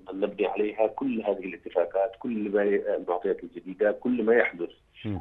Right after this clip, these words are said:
Speaker 1: هذه المرجعيات ال-، ال-، الثلاث لا يمكن أن الفكاك منها، وهي كانت واضحة وضوح الشمس. هناك قرار أممي،
Speaker 2: مم.
Speaker 1: وهناك، آه، آه، مخرجات الحوار الوطني، وهناك، آه،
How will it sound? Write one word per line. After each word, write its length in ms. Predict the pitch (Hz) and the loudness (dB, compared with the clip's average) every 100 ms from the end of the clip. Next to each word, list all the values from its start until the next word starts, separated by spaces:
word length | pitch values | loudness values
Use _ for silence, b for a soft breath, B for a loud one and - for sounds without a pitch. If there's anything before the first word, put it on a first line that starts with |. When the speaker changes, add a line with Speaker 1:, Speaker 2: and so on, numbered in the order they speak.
| - | 4
Speaker 1:
هذه 200 | 120 151 | 6 6
المرجعيات 800 | 151 98 - 113 107 107 - - | 4 2 0 0 2 2 2 2
ال-، 100 | - | 0
ال-، 440 | 98 107 - 101 | 2 2 2 0
الثلاث 440 | - - 95 107 113 - | -2 -2 2 4 2 2
لا 260 | 101 117 | 6 8
يمكن 360 | 117 107 101 104 | 8 2 -2 -2
أن 100 | 98 | -2
الفكاك 440 | 87 98 - 98 - | -2 -2 2 0 0
منها، 240 | 87 87 | -2 4
وهي 260 | 95 139 135 | 6 6 6
كانت 280 | 151 151 151 | 4 6 8
واضحة 340 | 139 135 135 | 8 6 4
وضوح 220 | 120 - | 2 2
الشمس. 380 | - - - - | 0 -2 -4 -2
هناك 160 | 110 107 | -2 2
قرار 320 | 101 98 90 | 4 6 4
أممي، 340 | 92 113 - - _ _ _ | 0 -4 -6 -12 _ _ _
Speaker 2:
مم. 240 | 87 85 76 - | -8 -8 -10 -10
Speaker 1:
وهناك، 540 | 92 92 95 104 95 98 | 0 2 4 2 2 4
آه، 680 | 87 80 80 82 87 65 - - B B B - | 6 6 2 0 -2 -4 -8 -12 B B B -2
آه، 280 | 67 78 78 | 0 2 0
مخرجات 480 | 90 95 95 90 | -2 0 2 0
الحوار 280 | - 92 85 | 0 2 2
الوطني، 400 | 85 104 131 135 | 2 2 2 0
وهناك، 340 | 107 95 87 87 | 0 0 2 2
آه، 540 | 85 78 - - | 4 4 2 -2